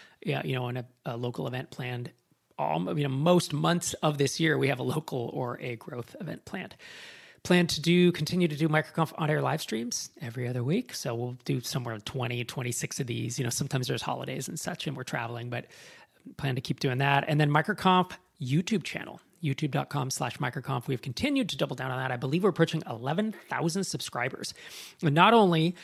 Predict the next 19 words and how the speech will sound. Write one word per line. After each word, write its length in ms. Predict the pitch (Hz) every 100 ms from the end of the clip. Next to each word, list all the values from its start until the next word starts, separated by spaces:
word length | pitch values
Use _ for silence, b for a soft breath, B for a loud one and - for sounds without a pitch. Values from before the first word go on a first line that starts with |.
| B -
do 80 |
we 60 | 151
put 220 | - 139
these 160 | 285 220
live 200 | 143 117
streams 320 | - 117 113
on 80 | 113
them, 180 | 156 208 b
not 200 | 160 160
only 240 | 185 175 151
do 100 | 139
we 140 | 139
put 260 | - 147 135
our 160 | 127
in-person 600 | - 175 175 170 165 151
event, 640 | 143 131 117 139 143 139 - b b b b
um, 600 | 131 120 131 - - - -
you 160 | 160 139
know, 260 | 127 123